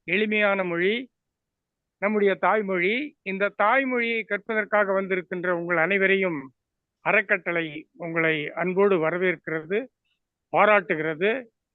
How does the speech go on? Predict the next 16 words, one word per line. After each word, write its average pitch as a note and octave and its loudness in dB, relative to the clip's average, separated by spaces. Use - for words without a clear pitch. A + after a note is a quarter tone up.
நன்றி F#3+ -2
சொல்கிறது. C#3+ -8
பெற்றோர்களுக்கு B3+ 2
மிக்க G#3+ 2
நன்றி. A3 0
ஏனென்றால், G3 0
மாணவர்களை, F#3 -2
தங்களுடைய F#3+ 2
குழந்தைகளை F#3+ 0
தாய்மொழியை B3 2
படிப்பதற்கு G#3 -4
நீங்கள் F#3 2
ஊக்குவித்து G3+ 2
அவர்களை F#3 4
இங்கே F3 0
சேர்த்திருக்கின்றீர்கள். F3+ 0